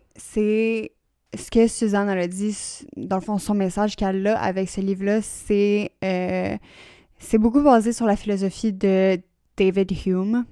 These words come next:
un philosophe écossais, euh, qui parle de la propagande, qui parle de, euh, le pouvoir que juste une petite partie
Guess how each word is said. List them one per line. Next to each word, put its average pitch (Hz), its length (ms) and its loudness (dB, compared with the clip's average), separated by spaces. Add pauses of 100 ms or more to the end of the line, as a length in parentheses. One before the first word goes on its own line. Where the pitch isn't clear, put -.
(140)
un 185 200 -2
philosophe 190 680 -4 (440)
écossais, 202 680 -2 (500)
euh, 185 540 2
qui - 200 -8
parle 247 520 6 (480)
de 202 640 4
la 190 120 4
propagande, 214 880 0
qui - 100 -14
parle 214 640 2
de, 190 720 0 (240)
euh, 185 320 -2
le 185 120 2
pouvoir 208 600 2
que 196 380 2 (420)
juste 214 420 -2
une 208 120 -4
petite 214 400 -2
partie 214 640 -4